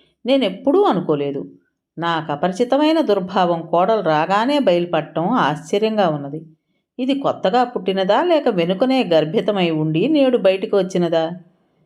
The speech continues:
ఇది పరంపరాగతమైన ఆచార స్వరూపం కాబోలు. ఇంతకాలం నుండి నన్నెంతో ఆప్యాయంగా పెంచిన నా తల్లి, సర్వదా నా ఆనందం, నా సౌఖ్యం, నా అభీష్టం తీర్చవలెననే నా తల్లి,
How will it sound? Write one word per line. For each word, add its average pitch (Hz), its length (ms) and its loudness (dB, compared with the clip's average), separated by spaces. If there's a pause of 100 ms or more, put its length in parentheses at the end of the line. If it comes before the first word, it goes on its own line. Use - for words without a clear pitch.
(180)
ఇది 165 440 -2
పరంపరాగతమైన 190 1000 0
ఆచార 175 460 0
స్వరూపం 185 560 0
కాబోలు. 135 420 -2 (680)
ఇంతకాలం 160 680 -2
నుండి 151 320 0
నన్నెంతో 160 560 0
ఆప్యాయంగా 156 800 0
పెంచిన 147 440 -4
నా 143 160 -4
తల్లి, 151 600 -2 (300)
సర్వదా 190 560 0
నా 269 120 2
ఆనందం, 190 680 0
నా 175 180 0
సౌఖ్యం, 185 640 0
నా 226 80 2
అభీష్టం 208 640 0
తీర్చవలెననే 160 840 -2
నా 143 200 -6
తల్లి, 143 640 -2